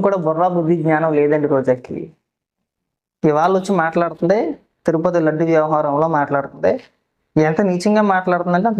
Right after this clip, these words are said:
నీచంగా మాట్లాడుతుంది. గతంలో చంద్రబాబు నాయుడు గారికి ఒకసారి అలిపిరిలో ఒక యాక్సిడెంట్ జరిగింది, మళ్ళీ అలాగే జరగాలని చెప్పేసి అని కోరుకుంటున్నానని చెప్పేసి అని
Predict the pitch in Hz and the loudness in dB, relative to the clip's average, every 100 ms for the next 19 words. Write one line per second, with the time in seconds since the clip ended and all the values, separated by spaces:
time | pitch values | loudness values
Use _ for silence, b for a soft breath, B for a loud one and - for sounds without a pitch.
0 | 165 160 170 190 151 - 156 - _ _ | 0 0 0 0 -2 -4 -6 -6 _ _
1 | _ _ _ _ _ _ - 151 156 180 | _ _ _ _ _ _ -2 -2 0 -2
2 | 190 180 165 180 175 175 175 170 170 170 | 0 -2 -2 0 0 0 -2 0 0 -2
3 | 165 160 170 160 156 170 - _ _ 151 | 0 0 2 0 -2 -6 -10 _ _ -4
4 | 151 156 180 175 175 156 156 170 175 165 | -2 0 0 2 0 0 0 0 0 2
5 | 160 160 156 156 151 - _ _ _ _ | 2 2 2 0 -4 -8 _ _ _ _
6 | _ _ - 160 165 175 165 175 175 165 | _ _ -2 0 2 2 0 0 0 2
7 | 160 165 165 165 165 170 175 170 165 165 | 2 0 -2 -2 -2 -2 0 0 0 0
8 | 175 175 165 156 160 196 | -2 0 0 -2 -2 0